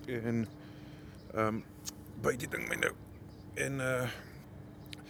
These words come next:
dis 'n bietjie sokker daar gekyk. Ek was nogal heel opgewonde geweest. Ehm, ek het dit nogal geniet. En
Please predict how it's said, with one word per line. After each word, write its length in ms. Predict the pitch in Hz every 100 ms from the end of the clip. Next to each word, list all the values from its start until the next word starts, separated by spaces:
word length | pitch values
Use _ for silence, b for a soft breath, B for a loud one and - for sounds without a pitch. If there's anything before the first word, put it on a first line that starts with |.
| B B B
dis 120 | 135
'n 40 | 135
bietjie 200 | 143 143
sokker 280 | - 151 151
daar 120 | 139
gekyk. 160 | 156
Ek 60 | 165
was 100 | 180
nogal 160 | 196 185
heel 140 | 180
opgewonde 440 | 165 - 143 110
geweest. 420 | 107 101 110 - 80
Ehm, 220 | 104 107
ek 1400 | 101 - - - - - - - - - - - - -
het 80 | 131
dit 80 | 127
nogal 220 | 117 120
geniet. 500 | 113 98 113 - - B B B B - B B B B B B B -
En 360 | 120 123 127